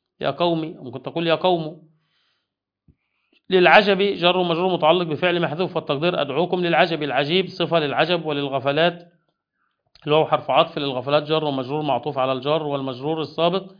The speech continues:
تعرض فعل مضارع مرفوع بالضمة الظاهرة، وفاعله ضمير مستتر فيه جوازاً، تقديره هي يعود إلى الغفلات،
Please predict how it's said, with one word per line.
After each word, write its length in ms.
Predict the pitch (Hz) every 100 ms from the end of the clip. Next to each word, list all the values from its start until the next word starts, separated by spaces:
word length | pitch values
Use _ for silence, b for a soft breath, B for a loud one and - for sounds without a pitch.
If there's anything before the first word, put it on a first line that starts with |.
| b b b b
تعرض 340 | 185 175 170 170
فعل 240 | 180 165
مضارع 340 | 151 160 160
مرفوع 320 | 143 143 - 156
بالضمة 400 | 143 156 156 143
الظاهرة، 540 | 135 139 165 170 170 b b b
وفاعله 480 | - 123 143 160 156
ضمير 300 | 147 151 165
مستتر 360 | 151 139 160 156
فيه 240 | - 156 143
جوازاً، 420 | 139 151 156 160
تقديره 680 | 143 131 131 170 160 160 139
هي 340 | 175 175 175
يعود 360 | 143 131 156 156
إلى 180 | 165 156
الغفلات، 640 | 147 151 175 180 139